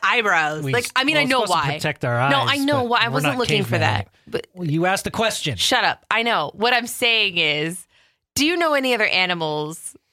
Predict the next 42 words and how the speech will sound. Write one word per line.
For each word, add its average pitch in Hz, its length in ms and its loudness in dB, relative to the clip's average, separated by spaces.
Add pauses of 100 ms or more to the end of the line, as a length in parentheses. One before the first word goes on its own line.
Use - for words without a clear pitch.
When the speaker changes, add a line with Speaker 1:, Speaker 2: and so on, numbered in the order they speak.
(240)
Speaker 1:
that 185 180 0
are 190 80 0
like 175 260 0
us? 139 480 -2
With 98 120 -4
Speaker 2:
No. 90 120 -2
Speaker 1:
just 226 300 0
hair 196 420 0
specifically 190 680 -2
on 170 220 2
their 165 140 0
heads. 160 1000 -2
Speaker 2:
Closest 135 420 -2
thing 143 180 0
you 135 100 0
can 131 100 -2
get 139 180 -2
to, 131 180 -2
of 120 160 -2
course, 123 360 -2
are 110 80 0
chimps - 520 -4
or 120 120 0
orangutans, 120 720 0
or, 107 140 0
you 104 60 0
Speaker 1:
Yeah. 101 420 0 (180)
Speaker 2:
know, 151 80 -6
and, 110 400 0 (120)
Speaker 1:
Primates 180 440 -2
Speaker 2:
you 185 60 -8
know, - 40 -14
Speaker 1:
of - 240 -20
some 180 200 -2
kind. 175 460 -4
Speaker 2:
whatever 131 240 0
you 127 140 2
believe 127 360 0
in, 131 180 0
we 131 140 0
der-, 117 280 -2
we've 120 360 -4